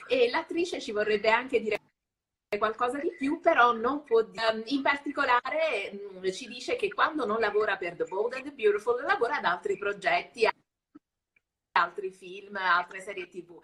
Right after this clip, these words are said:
È enorme, abissale tra un set e gli altri è che a The Bold and the Beautiful si lavora con una frenesia, una velocità e una precisione incredibili che non si trovano su altri set perché è proprio, eh, tipico il ritmo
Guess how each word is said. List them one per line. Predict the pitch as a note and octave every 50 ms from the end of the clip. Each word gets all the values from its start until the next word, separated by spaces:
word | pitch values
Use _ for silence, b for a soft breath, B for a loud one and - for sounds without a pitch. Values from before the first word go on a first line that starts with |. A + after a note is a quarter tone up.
| -
È | - B3 A#3+
enorme, | A#3 A#3 C4+ C4+ A#3 F#3+ F3+ E3+ E3+ E3+ F3
abissale | G3 G3+ G3+ A#3+ - - - C#4 C4+ A#3+ G3 E3 D#3+ D#3+ D#3+ E3 - -
tra | A#3+ B3+ B3+ A3+ F3 D3+ B B B B
un | - B3 A#3 A#3+
set | A3+ - D4+ C#4 B3 A3 - _ - F#3+ F3 D#3+ -
e | - G3 F#3
gli | F#3 -
altri | G3 F3+ E3+ - C#4 D#4+ E4 -
è | - C#4 C#4+
che | - - C#4+ B3
a | G3 F#3 F#3
The | G3+
Bold | F3 F3 G3 A3+ A#3+ D#4+
and | E4+
the | F4 -
Beautiful | C4 G#3+ G3+ E3+ F3+ E3+ - F3+ F3 F3
si | - - C4+
lavora | C4+ C#4 C#4 D4 D4 C4 A#3 G#3+ A3
con | - B3 B3 A#3+
una | B3 B3 A3+ G#3+ G#3+
frenesia, | G#3+ - C#4 C#4 C#4 C#4+ C#4 A#3+ - B3+ G#3+ E3 E3 E3+ F3+
una | G3+ G#3 G#3 G#3
velocità | G#3+ A3+ A3 A3 A3 - A#3+ A3 - F4 F4 B3
e | G3
una | G3 F#3+ F#3+
precisione | F#3+ - G#3+ G#3 G#3 B3 A3+ - - C#4+ C#4 B3+ G#3 E3+ B B B B -
incredibili | A#3+ A3+ A3 - - A3+ A3+ C4 C#4 B3 F#3 E3+ E3+ E3+ F3+ E3+
che | E3+ - G#3
non | G#3+ C4+ E4 G4
si | - F#4 -
trovano | - A#3 A3 G#3 - F3+ F3+ F3
su | - A3+ G3+
altri | F#3 F#3+ G3 - G3+ G3+
set | G3+ - F3 D#3+ E3+ - - A3
perché | - C4+ C#4 C4+ - D#4 C#4+ D#4+ E4+ C#4
è | -
proprio, | - B3+ C#4 D4+ - - A#3+ A#3 -
eh, | - - _ - - A#3+ A3 A3 A3
tipico | - D4+ D#4 D4 - A3 F#3 - G3
il | G3 G3+
ritmo | G#3+ A#3 C4+ C#4 C4+ - - - F#3+ F#3